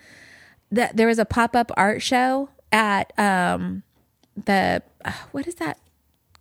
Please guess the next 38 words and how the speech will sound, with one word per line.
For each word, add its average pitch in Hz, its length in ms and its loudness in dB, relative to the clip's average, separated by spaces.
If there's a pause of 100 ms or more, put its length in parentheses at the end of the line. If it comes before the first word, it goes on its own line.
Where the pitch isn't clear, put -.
(160)
called? 247 520 -8
What 254 140 -6
is 254 140 -10
that 403 200 -6
pub 370 260 -4
called? 392 380 -2 (160)
Why 285 140 -2
am 403 160 -2
I 403 80 -4
blanking? 403 420 -2
High 262 180 0
Top - 240 -4
Pub? 359 240 -2 (240)
No, 208 140 0
High, 285 220 0 (120)
I 247 140 0
don't 214 160 -2
know 196 80 0
what 165 140 -2
it's - 100 -10
called. 180 320 -2 (840)
Anyway, 269 580 2
um, 214 580 2 (680)
uh, 233 240 2 (140)
it 220 80 4
was, 226 180 2
like, 208 200 0
right 240 260 4
at 226 200 0
Christmas, 202 460 -2
and 190 140 -2
Dustin 196 320 0
had 190 220 -2
some 196 120 -2
of 190 120 0
his 180 180 -6
photos 185 400 0
there, 170 420 0